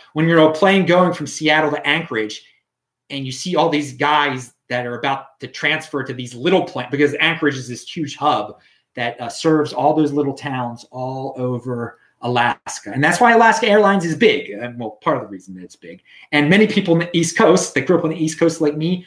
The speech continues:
know nothing about Alaska Airlines, because it's just, it does fly to Baltimore now. But, um, anyway, I went off on a tangent there, but hey, it's late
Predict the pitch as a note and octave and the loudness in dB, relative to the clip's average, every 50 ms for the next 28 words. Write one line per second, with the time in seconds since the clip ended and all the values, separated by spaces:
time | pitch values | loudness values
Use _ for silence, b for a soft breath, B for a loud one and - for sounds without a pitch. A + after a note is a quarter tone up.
0 | B B - C#3+ D3 C#3+ C#3+ D3 D3+ D#3 - - C#3+ A#2+ A#2+ A#2 A2+ A#2+ A#2 A#2 | B B -2 2 2 2 2 2 0 0 0 0 -2 -4 -4 -2 -2 0 0 0
1 | A2+ A#2 G#2 A2 - - A#2+ G#2+ G#2+ G#2 G#2 F2+ F2 F2 E2 - - A#2 G#2+ A#2 | 0 -2 -4 -4 -6 -8 -10 -8 -8 -8 -8 -10 -12 -16 -20 -20 -16 -10 -8 -6
2 | A#2 A#2 - - - B2 - - - b b b b b b - F3 - B3 C4+ | -6 -6 -4 -4 -4 -4 -4 -6 -12 b b b b b b 2 4 6 6 6
3 | C4+ C4+ C#4 B3+ A#3+ A3 - G3 F#3+ F#3 C#3+ B2+ A2+ - _ - _ _ _ _ | 6 6 6 6 6 6 6 6 4 2 0 -4 -12 -16 _ -20 _ _ _ _
4 | F#2+ - _ _ - - _ _ _ _ _ _ _ B B B B _ F3 D#3+ | -20 -20 _ _ -20 -20 _ _ _ _ _ _ _ B B B B _ -4 -2
5 | E3 D3 C#3 C#3+ E3+ F3 F#3 F3+ F3 D#3+ - - C3+ C3 - - D#3 C#3 C#3+ C3+ | 0 0 0 0 0 0 0 0 0 -2 -2 -4 -6 -8 -8 -8 -6 -6 -6 -6
6 | B2+ A#2 - - A#2 B2 B2 - C3 D3 D3+ C#3 C3 - - C3 C3 C3+ C#3+ C#3 | -8 -12 -14 -12 -10 -8 -8 -8 -6 -4 -4 -4 -6 -6 -6 -4 -4 -4 -4 -4
7 | - | -8